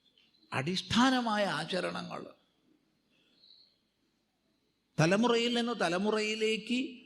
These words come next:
ശാസ്ത്രബോധത്തെയും ആചരണങ്ങളെയും പകർന്നു നൽകുന്ന സമ്പ്രദായങ്ങൾ, അതിൽ നമ്മൾ അറിയാതെ പിന്നോക്കം പോകുന്നുണ്ട്.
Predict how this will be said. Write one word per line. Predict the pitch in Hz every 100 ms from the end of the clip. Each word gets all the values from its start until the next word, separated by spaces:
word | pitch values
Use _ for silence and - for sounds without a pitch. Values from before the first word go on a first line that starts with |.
| - -
ശാസ്ത്രബോധത്തെയും | - 151 170 - 220 196 190 190 202 208 202 220 196
ആചരണങ്ങളെയും | 160 180 214 208 196 190 190 202 190
പകർന്നു | 147 160 208 240
നൽകുന്ന | 196 175 175 175 220 - - - - _ -
സമ്പ്രദായങ്ങൾ, | - 135 147 165 165 185 190 - - - _ _ _ _ _ -
അതിൽ | 123 175
നമ്മൾ | 151 143 143
അറിയാതെ | 120 127 139 143 147 147 143 147
പിന്നോക്കം | 139 120 113 139 135 139 123
പോകുന്നുണ്ട്. | 117 127 131 - - -